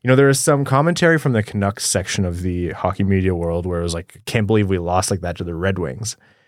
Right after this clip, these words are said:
which was funny because there's some commentary from the Red Wings, uh, uh, Twitterverse and the, the social media sphere where everyone was like,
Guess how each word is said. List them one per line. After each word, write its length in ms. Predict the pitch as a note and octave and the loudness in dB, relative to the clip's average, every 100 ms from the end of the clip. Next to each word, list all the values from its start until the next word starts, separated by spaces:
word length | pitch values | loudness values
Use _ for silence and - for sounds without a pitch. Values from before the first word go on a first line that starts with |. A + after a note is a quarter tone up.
| _ | _
which 160 | B2+ A2+ | -2 0
was 160 | G#2 - | 0 -2
funny 520 | - E3 A#2+ F#2+ G2 _ _ A#2+ | 0 2 2 0 -6 _ _ -4
because 220 | A#2 A2 | 0 0
there's 160 | A2 | 0
some 160 | A2 G#2 | -2 -2
commentary 580 | B2+ C3 B2+ C3 A#2 A2 | 0 0 0 2 4 2
from 300 | - A2+ G#2 | 0 -2 0
the 220 | G#2 G2 | -2 -4
Red 260 | F#2+ C#3+ D#3 | 0 2 4
Wings, 460 | A#2+ G#2 F#2+ - - | 2 2 -4 -8 -4
uh, 440 | G2+ F#2 E2+ A#1+ | -4 -4 -6 -8
uh, 300 | - G2 F2 E2 _ - | -6 -6 -6 -12 _ -10
Twitterverse 680 | A2+ G2+ G2 G2 G2 - | -4 -2 -2 -2 -4 -4
and 220 | G2+ F#2 | -4 -4
the, 180 | F#2 F#2 | -6 -6
the 160 | D#2 F2 | -8 -8
social 320 | - G2+ G2+ | -4 -4 -2
media 240 | F#2 F2+ | -4 -4
sphere 300 | F2+ - F2+ F2+ | -4 -4 -4 -4
where 100 | F2 | -6
everyone 280 | F#2 F2+ | -6 -6
was 100 | F2+ | -6
like, 100 | F#2+ | -8